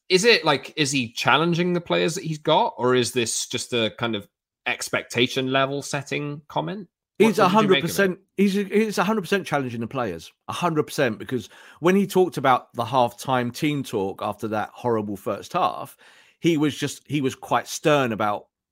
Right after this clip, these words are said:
Speaker 2: you know, how he put it across, communicating it to the camera, saying, you know, "We went in there and, uh, and we sorted it out, 'cause these players need to be better. And I told them that this performance is not,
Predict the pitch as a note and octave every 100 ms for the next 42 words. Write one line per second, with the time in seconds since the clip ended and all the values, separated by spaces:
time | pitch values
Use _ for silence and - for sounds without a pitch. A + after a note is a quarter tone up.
0 | - A#2+ G#2+ B2 B2 A2 B2+ A2+ - C3+
1 | A2 - - - C#3 D3 C#3 A#2 G#2+ A2+
2 | - A#2+ G#2+ - C3 G#2 E2 - - _
3 | - B2 A#2 A2+ G#2+ - _ _ A#2+ G#2+
4 | G#2+ A2 - A#2+ A2+ A#2 G#2 G#2+ G#2 G#2
5 | - G#2+ G#2 - - G#2 G2+ A2+ D#2+ C2
6 | G2+ E2 - _ _ - G#2+ - - _
7 | B2+ A2 D3 C3+ G#2 G2+ A#2 G2+ A2 G2+
8 | G#2 A#2+ G2+ G#2 A2 - D#3+ E3+ - F2+
9 | A2 C#3+ _ _ _ B2 A2+ A#2+ A#2+ B2+
10 | A#2 G#2 F#2+ G#2 A2 -